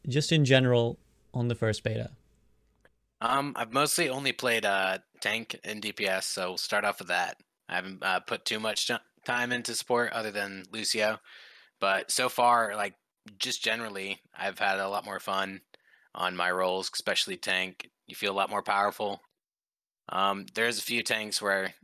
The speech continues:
Speaker 2: you know, I'm not too good at, and I felt pretty weak, but, um, the tanks I play felt pretty strong. Uh, Winston, you know, Wrecking Ball. So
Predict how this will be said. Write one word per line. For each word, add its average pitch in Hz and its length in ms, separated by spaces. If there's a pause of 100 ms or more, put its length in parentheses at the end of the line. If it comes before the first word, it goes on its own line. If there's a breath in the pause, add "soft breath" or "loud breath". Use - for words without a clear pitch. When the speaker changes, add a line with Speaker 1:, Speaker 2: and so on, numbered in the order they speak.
(120)
Speaker 2:
you 98 100
know, 92 300 (560)
I'm 110 220
not 107 200
too 104 140
good 101 200
at, 98 220 (220)
and 95 120
I 98 120
felt - 260
pretty 101 220
weak, 98 500
but, 85 300 (840)
um, 87 420 (160)
the 104 80
tanks 104 280
I 95 120
play 90 520 (100)
felt - 300
pretty 95 220
strong. 98 520 (800)
Uh, 85 260
Winston, 92 760
you 90 100
know, 82 220
Wrecking 92 340
Ball. 87 380 (200)
So - 360